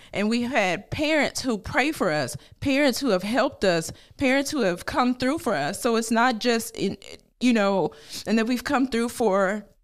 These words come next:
for each other. It's, it's so, lesson learned. I can be vulnerable. I can move fo-, you can move forward through anything. And it's okay to be you.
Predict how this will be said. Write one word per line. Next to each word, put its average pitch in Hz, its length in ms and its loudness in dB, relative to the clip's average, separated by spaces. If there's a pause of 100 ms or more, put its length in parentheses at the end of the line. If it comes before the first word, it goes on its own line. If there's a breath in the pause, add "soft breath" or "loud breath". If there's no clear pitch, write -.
(560)
for 214 220 2
each 220 200 2
other. 202 520 0 (680)
It's, 220 460 -2
it's 190 320 -2
so, 180 640 -2 (420 soft breath)
lesson 240 500 2
learned. 196 560 2
I 214 140 2
can 226 180 -4
be 220 140 0
vulnerable. 170 1000 0 (440 soft breath)
I 214 100 2
can 214 180 0
move 226 220 0
fo-, - 300 -6
you 196 260 -2
can 269 140 2
move 262 200 2
forward 240 380 2
through 202 160 2
anything. 185 800 -2 (420 soft breath)
And 196 440 0
it's 202 180 -4
okay 339 320 2
to 403 120 0
be 320 280 0
you. 208 400 -4